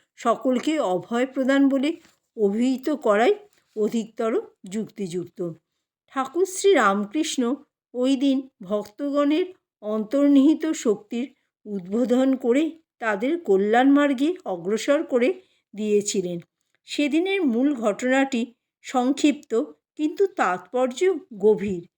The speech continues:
এবং ব্যাপক। শ্রীরামকৃষ্ণকে যখন প্রায় ত্রিশ জন ভক্ত ঘিরে প্রণাম ও আনন্দ প্রকাশ করছেন, ঠাকুর তখন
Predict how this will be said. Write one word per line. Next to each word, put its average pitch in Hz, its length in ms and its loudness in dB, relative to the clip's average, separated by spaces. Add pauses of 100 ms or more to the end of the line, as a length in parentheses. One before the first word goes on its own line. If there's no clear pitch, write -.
(200)
এবং 330 340 -4
ব্যাপক। 196 460 -4 (420)
শ্রীরামকৃষ্ণকে 285 1000 -2
যখন 233 460 -2 (220)
প্রায় 311 300 -2
ত্রিশ 214 400 -6
জন 294 280 -2
ভক্ত 185 540 -2 (480)
ঘিরে 226 340 -4
প্রণাম 247 640 -4 (160)
ও 269 60 -6
আনন্দ 202 440 -2
প্রকাশ 302 460 -4
করছেন, 247 440 -2 (420)
ঠাকুর 294 500 -8
তখন 285 340 2